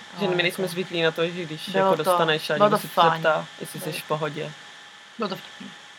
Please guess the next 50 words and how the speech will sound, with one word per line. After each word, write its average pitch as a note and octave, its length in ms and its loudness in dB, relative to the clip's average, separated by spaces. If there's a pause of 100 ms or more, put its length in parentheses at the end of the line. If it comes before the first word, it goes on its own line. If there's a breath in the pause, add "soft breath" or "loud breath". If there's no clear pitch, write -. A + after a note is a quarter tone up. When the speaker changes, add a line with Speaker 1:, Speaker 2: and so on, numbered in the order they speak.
(160)
Speaker 1:
Jakože A#3+ 300 -2
takhle A#3+ 180 6
je A#3+ 40 6
to B3 80 0
vtipný, G3+ 380 -2
oni F3+ 180 0
ti F3 120 -4
to - 80 0
pak E3+ 180 6
natřou, D#3+ 380 2
když D3 120 -6
se D3+ 100 -4
ti D#3 100 -6
vysmějou C3+ 420 -2
za C3+ 100 0
něco C3 280 -4
jiného, G3+ 280 8
Speaker 2:
Jo, G#3 60 12
Speaker 1:
jako G#3+ 140 8
Speaker 2:
to C4+ 80 8
je C#4 100 8
Speaker 1:
za - 60 6
Speaker 2:
zase C#4+ 100 2
Speaker 1:
něco C#4+ 160 2
Speaker 2:
jako B3+ 160 2
Speaker 1:
jinýho. A3 200 4
Speaker 2:
jo, F#3+ 60 6
je G#3 100 2
to G#3+ 100 -10
takový, G#3+ 480 -2
jako F#3+ 600 2
zdravím F#3+ 420 -2
tímto F#3+ 300 -8
svoje G3+ 220 -6
kamarády F3+ 460 -6
do F3 140 -8
Ladenic, F3 420 -6
co E3+ 60 -18
jsou F3+ 120 -12
takový F3+ 260 -8
ladenický, E3+ 640 -10
no. - 60 -16 (1080)
Speaker 1:
Je, G3 120 -12
Speaker 2:
Jako G#3+ 180 -2
všichni G3+ 200 -2
se F#3 60 -4
Speaker 1:
takže G3 100 -6
Speaker 2:
ti G#3+ 80 -2
vysmějou, F3 460 -8
když - 360 0